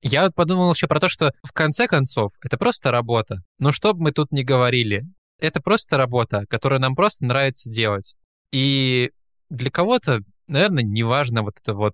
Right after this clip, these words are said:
идти в панк, а можно пойти в другую компанию, в любую, и делать свою работу, просто получать удовольствие от того, что ты делаешь. Может быть, это какой-то локальный продукт, но он хороший, приятный и помогает вот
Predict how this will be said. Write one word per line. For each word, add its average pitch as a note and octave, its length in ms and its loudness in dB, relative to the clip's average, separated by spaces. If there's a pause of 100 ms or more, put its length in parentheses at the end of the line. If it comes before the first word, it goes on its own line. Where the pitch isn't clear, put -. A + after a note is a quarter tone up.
идти A2 440 -4
в - 420 -20
панк, F#3 420 -2 (360)
а G#2 420 0
можно C3+ 340 2
пойти A#2+ 560 -2
в - 200 -20
другую A#2 320 -2
компанию, C#3+ 540 0
в A2+ 40 -12
любую, A#2+ 460 -4
и A2 100 -6
делать D3 300 0
свою C3+ 220 -4
работу, A#2+ 580 -2
просто - 320 -2
получать A2 460 -6
удовольствие A#2 460 -2
от - 60 -20
того, A2+ 200 -4
что - 160 -10
ты B2+ 100 -4
делаешь. A2 480 -2 (220)
Может D3+ 220 2
быть, D3 100 -2
это C#3+ 140 0
какой-то - 280 -2
локальный B2 460 0
продукт, A2+ 500 -4 (380)
но A#2 100 2
он C#3 100 2
хороший, A#2+ 640 0
приятный A#2 520 -2
и - 20 -4
помогает A#2 560 -2
вот G#2+ 160 -6